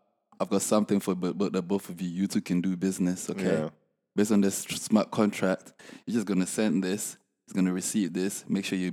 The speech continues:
Speaker 1: <laughs> you do it right.
Speaker 2: Mm.
Speaker 1: He's gonna get it. And then it's vi-, vice versa. You're gonna split whatever profit
Speaker 2: Yep.
Speaker 1: is gonna come on this day, this time exactly. It's gonna be executed at the exact time it's supposed to be done." So,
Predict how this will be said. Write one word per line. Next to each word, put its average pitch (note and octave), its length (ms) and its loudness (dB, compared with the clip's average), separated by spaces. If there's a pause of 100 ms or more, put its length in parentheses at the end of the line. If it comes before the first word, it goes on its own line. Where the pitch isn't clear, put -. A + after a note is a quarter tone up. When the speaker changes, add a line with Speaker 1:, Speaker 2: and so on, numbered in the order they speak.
Speaker 1:
<laughs> - 60 -12
you A2 140 4
do B2 140 4
it A#2+ 180 8
right. G#2 340 4
Speaker 2:
Mm. E2+ 340 -6 (220)
Speaker 1:
He's G2+ 80 -10
gonna G#2 200 4
get G#2+ 200 4
it. G2+ 160 0
And A2 120 4
then G#2+ 100 6
it's - 140 -2
vi-, A2 340 -2
vice A2 240 -2
versa. A2+ 400 0
You're F#2 100 -4
gonna G2+ 220 2
split - 380 -4
whatever G#2 320 2
profit A2+ 440 0
Speaker 2:
Yep. F2+ 140 0
Speaker 1:
is G2+ 60 -4
gonna G#2+ 200 0
come A#2 300 2
on G2 120 2
this G#2+ 160 0
day, G#2+ 200 -2
this A2+ 300 -2
time A2 420 2 (380)
exactly. F#2+ 720 0
It's F#2 160 -8
gonna A2 200 6
be G2 120 2
executed F#2+ 760 0
at F#2+ 100 -2
the F#2+ 80 0
exact F#2+ 680 -2
time G2+ 420 0 (480)
it's G2+ 120 -4
supposed G2+ 340 0
to F#2+ 80 -4
be F#2+ 120 0
done." G2+ 280 4
So, F2 380 0